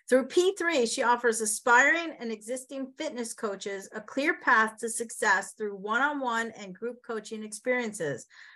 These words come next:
Her expertise is guiding them to scale their energy and make more money without spending more time on their business.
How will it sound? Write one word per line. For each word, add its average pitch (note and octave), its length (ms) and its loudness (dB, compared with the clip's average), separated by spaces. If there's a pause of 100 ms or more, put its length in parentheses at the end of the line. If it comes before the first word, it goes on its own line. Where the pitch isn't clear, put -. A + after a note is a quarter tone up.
Her B3 160 -2
expertise D4 680 0
is A3 180 -2
guiding A#3+ 500 4
them G3 320 -2 (240)
to A#3+ 100 -4
scale B3 380 4
their B3 260 -2
energy B3+ 480 -4
and A3 180 -6
make G3+ 220 -8
more A3+ 240 0
money A3+ 320 2
without F#3 340 -4
spending G3 400 -8
more G3+ 240 -2
time G3 460 -4
on F3+ 180 -4
their F#3 140 -4
business. D#3+ 720 -4